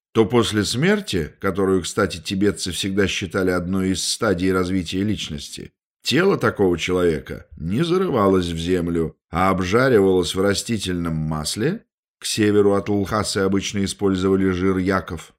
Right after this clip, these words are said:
затем обрежалось в халат и усаживалось на землю, обычно возле дороги.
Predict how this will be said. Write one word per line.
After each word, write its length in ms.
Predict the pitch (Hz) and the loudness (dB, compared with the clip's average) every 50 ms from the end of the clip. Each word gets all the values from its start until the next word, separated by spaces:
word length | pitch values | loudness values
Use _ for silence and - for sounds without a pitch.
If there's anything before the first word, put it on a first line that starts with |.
| _ _ _ _ _ _ _ _ _ _ _ | _ _ _ _ _ _ _ _ _ _ _
затем 480 | - 82 98 123 135 131 - 175 151 131 | -4 0 2 2 2 2 2 0 2 2
обрежалось 680 | 107 98 104 117 117 107 123 123 107 95 87 80 - | 2 4 4 4 4 4 2 2 2 2 2 0 -2
в 80 | - - | -6 -6
халат 520 | 90 85 78 78 92 139 160 160 - _ _ _ _ _ _ _ - | -6 -4 -4 -2 -2 -4 -4 -6 -10 _ _ _ _ _ _ _ -2
и 120 | - 92 104 | 2 4 4
усаживалось 800 | 101 90 82 - - 101 104 101 101 95 90 90 82 80 78 | 4 2 0 0 0 0 2 2 2 2 2 0 0 -2 -4
на 160 | 87 85 80 | -6 -6 -6
землю, 440 | 69 76 101 120 143 147 156 165 180 - | -4 -4 -2 -2 -2 -2 -2 -4 -4 -4
обычно 580 | - 90 82 90 123 127 - - 139 151 156 - - | -4 -2 -2 -2 -2 -2 -4 -4 -4 -4 -6 -6 -6
возле 420 | 85 87 90 92 92 95 104 107 | -4 -2 0 0 0 0 -2 -2
дороги. 500 | 107 110 98 85 73 65 65 57 57 - | 0 0 0 0 -2 -4 -8 -10 -14 -18